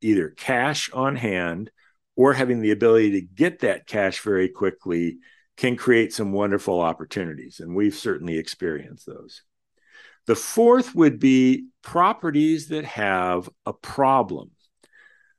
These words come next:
So I'm not talking about the individual. That's what we just spoke about a moment ago, about the investor having an issue.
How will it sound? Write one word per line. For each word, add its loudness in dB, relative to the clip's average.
So 4
I'm -6
not 2
talking 0
about 0
the -2
individual. 0
That's -8
what -4
we -4
just -8
spoke -4
about -2
a -8
moment -2
ago, -6
about -10
the -6
investor -2
having -2
an -8
issue. -2